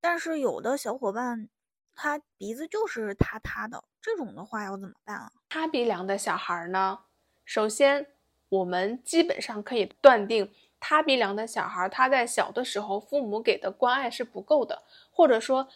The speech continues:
Speaker 2: 塌鼻梁的小孩儿小的时候家里情况是不太好的，这个也是命理界这么多年相面得出来的一个大数据库的一个结论。然后鼻梁塌呢，因为鼻梁它代表一个人的自信、自我，对不对？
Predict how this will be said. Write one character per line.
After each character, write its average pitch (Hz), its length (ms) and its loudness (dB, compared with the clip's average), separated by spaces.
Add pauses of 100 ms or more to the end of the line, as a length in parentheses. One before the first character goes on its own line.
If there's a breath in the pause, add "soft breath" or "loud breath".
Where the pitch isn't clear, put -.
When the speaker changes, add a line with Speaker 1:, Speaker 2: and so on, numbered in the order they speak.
(140 soft breath)
Speaker 2:
塌 339 240 4
鼻 285 140 6
梁 220 200 4
的 233 80 2
小 247 180 2
孩 - 140 -2
儿 202 100 2
小 196 360 6
的 294 100 6
时 254 160 4
候 214 180 4
家 262 180 0
里 240 120 2
情 196 220 -6
况 254 180 -8
是 - 100 -12
不 202 160 -8
太 269 220 -8
好 - 340 -8
的， - 220 -8
这 320 160 0
个 269 140 10
也 226 120 6
是 233 200 -2
命 269 200 0
理 208 140 0
界 214 300 2 (280 loud breath)
这 302 120 0
么 247 120 0
多 240 140 2
年 208 260 2
相 233 280 -2
面 226 260 0
得 196 220 -4
出 240 100 -6
来 214 140 4
的 202 80 -2
一 180 120 -4
个 196 120 0
大 226 180 -4
数 - 180 -6
据 233 140 -4
库 262 220 -4
的 208 100 0
一 175 140 -2
个 196 100 -4
结 175 200 -8
论。 175 220 -4
然 233 120 0
后 269 240 2 (100)
鼻 262 160 6
梁 262 220 6
塌 302 240 -2
呢， 247 160 0
因 269 120 0
为 294 80 4
鼻 247 240 -2
梁 214 300 0
它 262 140 -8
代 269 160 2
表 208 180 2
一 180 140 -6
个 214 100 0
人 185 120 -2
的 208 100 -4
自 269 200 -4
信、 311 340 -4 (440)
自 320 220 0
我， - 340 -4 (640)
对 254 120 2
不 220 80 -2
对？ 220 340 4